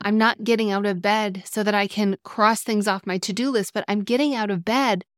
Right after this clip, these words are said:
so that I can live my life, takes a completely different ownership over the day.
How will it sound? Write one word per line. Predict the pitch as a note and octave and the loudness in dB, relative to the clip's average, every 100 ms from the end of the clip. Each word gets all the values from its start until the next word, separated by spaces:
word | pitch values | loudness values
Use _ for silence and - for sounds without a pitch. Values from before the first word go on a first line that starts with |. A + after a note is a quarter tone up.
| _ _ | _ _
so | - B3+ | 0 2
that | B3 | 2
I | A#3+ | 0
can | A#3+ A3+ | 0 2
live | A3+ B3 A#3 | 4 2 0
my | G#3+ F#3+ | 0 2
life, | F#3 A#3+ D#4 F3 F3 _ _ _ _ _ _ _ _ _ _ - | 2 0 0 -2 -8 _ _ _ _ _ _ _ _ _ _ -6
takes | - C#4 | -2 0
a | C4+ | 0
completely | - B3 - C#4 C#4 D4+ | 2 0 0 -2 0 2
different | D4 B3+ A#3 - | 2 0 -2 -2
ownership | G#3 A#3+ A#3 G3+ - - | -2 0 -2 -4 -6 -6
over | F#3+ G3 | -2 -2
the | F3 | -4
day. | D3+ D#3 C3+ E3 | -6 -8 -10 -14